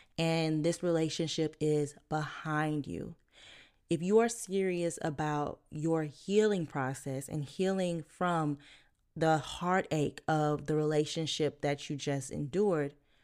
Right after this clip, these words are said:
then you have to put in the work to get through it. Now, here's what some of those boundaries with your ex can look like.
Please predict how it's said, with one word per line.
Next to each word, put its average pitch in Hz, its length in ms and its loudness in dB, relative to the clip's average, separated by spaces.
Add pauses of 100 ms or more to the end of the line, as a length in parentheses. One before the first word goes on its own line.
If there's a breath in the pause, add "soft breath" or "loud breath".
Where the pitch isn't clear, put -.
(200)
then 156 540 2 (400)
you 160 160 0
have 180 160 4
to 160 80 -6
put 160 160 -2
in 147 140 0
the 139 60 0
work - 440 -8 (420)
to - 140 -4
get 139 280 -2
through - 200 -6
it. - 120 -12 (1160)
Now, 165 420 4 (380 loud breath)
here's 262 540 8
what 180 280 6
some 170 340 2
of 160 160 0
those 156 260 2
boundaries 147 720 2
with 151 180 -2
your 151 160 0
ex 143 300 0
can 147 200 -2
look 131 180 0
like. 78 340 -8